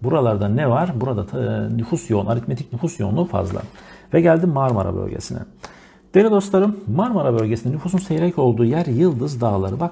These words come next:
bunu ben size daha önce de anlatmıştım değil mi? Ö S Y M'nin sevdiği dağlar konusunda bunu anlatmıştım. Siz farkında olmadan ben sarmal şekilde sekiz on defa o konuyu tekrar ediyorum aslında.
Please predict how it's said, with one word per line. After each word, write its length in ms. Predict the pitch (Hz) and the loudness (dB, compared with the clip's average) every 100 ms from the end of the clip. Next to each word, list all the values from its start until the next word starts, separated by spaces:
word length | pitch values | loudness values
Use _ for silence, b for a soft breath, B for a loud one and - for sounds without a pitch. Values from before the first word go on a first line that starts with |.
| - | -2
bunu 140 | 185 | 0
ben 120 | 180 | 0
size 220 | 170 180 165 | -2 -2 0
daha 120 | 151 | 0
önce 140 | 127 | 0
de 40 | 156 | 0
anlatmıştım 560 | 127 123 123 - 107 | 0 0 -4 -4 0
değil 140 | 117 127 | 2 2
mi? 160 | 98 - B B B B B | -2 -6 B B B B B
Ö 140 | 131 135 | -2 0
S 120 | 160 | 0
Y 60 | |
M'nin 140 | 156 160 | 0 -2
sevdiği 420 | - 139 143 123 | 0 0 2 2
dağlar 360 | 110 123 160 - | 2 2 -2 -2
konusunda 500 | 123 104 135 151 110 | 0 0 -2 -2 0
bunu 120 | 113 | 0
anlatmıştım. 580 | 110 110 110 123 117 107 | 2 0 0 -2 -2 -4
Siz 200 | 208 - | -4 0
farkında 360 | 147 - 143 | 0 0 0
olmadan 380 | 180 185 - 113 | 2 2 2 0
ben 80 | 135 | -2
sarmal 480 | - 120 120 151 170 | -2 0 0 0 -2
şekilde 340 | 127 120 117 | -2 0 -2
sekiz 280 | 117 117 131 | -2 -2 -2
on 160 | 165 | -2
defa 160 | 127 127 | -2 -2
o 100 | 135 | -2
konuyu 240 | 120 123 | 0 0
tekrar 360 | - 113 - 135 | 0 -2 0 0
ediyorum 420 | 101 107 101 95 | 2 2 2 0
aslında. 460 | 90 - 101 95 | -2 -4 -4 -4